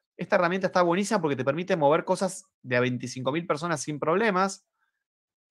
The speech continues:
El que lo está moviendo hace que los demás no lo puedan mover. Y se dice en Design Thinking que estamos trabajando juntos pero separados. ¿Lo ven en pantalla? Juntos pero separados.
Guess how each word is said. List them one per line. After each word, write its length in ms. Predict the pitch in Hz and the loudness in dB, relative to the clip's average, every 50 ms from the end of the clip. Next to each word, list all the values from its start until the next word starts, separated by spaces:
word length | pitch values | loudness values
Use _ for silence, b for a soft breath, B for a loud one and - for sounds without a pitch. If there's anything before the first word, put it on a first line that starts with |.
| _ - | _ -4
El 120 | 147 143 | -2 -2
que 80 | 143 151 | 0 0
lo 80 | 151 | 0
está 140 | 139 - 180 | 0 2 2
moviendo 320 | 180 175 170 190 202 196 | 2 2 4 4 4 4
hace 180 | 180 170 - 139 | 4 4 2 -2
que 300 | 127 139 135 - - - | -4 -4 -6 -6 -6 -6
los 160 | - 139 127 127 | -4 -4 -2 -2
demás 200 | 143 151 156 147 | -2 -2 -2 0
no 80 | 151 | 0
lo 140 | 139 131 123 | 0 0 0
puedan 200 | 139 139 139 147 | 0 0 0 0
mover. 380 | 160 180 202 214 226 233 226 - _ _ _ _ _ _ _ _ _ _ _ _ _ _ _ _ | 2 4 4 4 4 2 -2 -8 _ _ _ _ _ _ _ _ _ _ _ _ _ _ _ _
Y 100 | - 170 | -10 -8
se 140 | - - 180 | -4 -2 0
dice 320 | 196 226 240 214 - 190 175 | 0 0 0 0 0 0 0
en 80 | 160 | 0
Design 280 | 151 143 - 175 180 175 | 0 -2 -2 -2 -4 -4
Thinking 380 | - 214 220 214 208 226 214 | -4 -4 -4 -4 -2 -4 -4
que 60 | 190 175 | -4 -2
estamos 280 | - 185 185 190 185 | 0 0 2 2 2
trabajando 480 | - 165 156 156 - 185 175 180 180 165 | 2 4 2 4 4 2 0 0 -2 -4
juntos 440 | - - 226 247 254 240 254 214 - | -4 -2 -2 -2 0 2 0 0 2
pero 160 | - 151 143 | 2 0 2
separados. 720 | 131 - 143 123 135 131 131 120 113 110 101 - - - _ | 0 0 0 2 4 4 4 4 2 0 -2 -6 -14 -18 _
¿Lo 140 | _ - 131 | _ 0 2
ven 180 | 147 202 233 247 | 2 4 2 2
en 80 | 214 | 0
pantalla? 600 | 165 147 143 139 202 220 220 254 208 170 139 - _ | -2 -2 -2 0 -2 -2 0 0 -2 -2 -2 -6 _
Juntos 340 | _ - - 175 175 185 175 - | _ -12 -10 -8 -6 -6 -6 -4
pero 160 | - 131 131 | -4 -4 -4
separados. 640 | 131 135 123 147 - - 226 220 180 139 - _ | -2 -2 -2 0 2 2 2 2 2 0 -2 _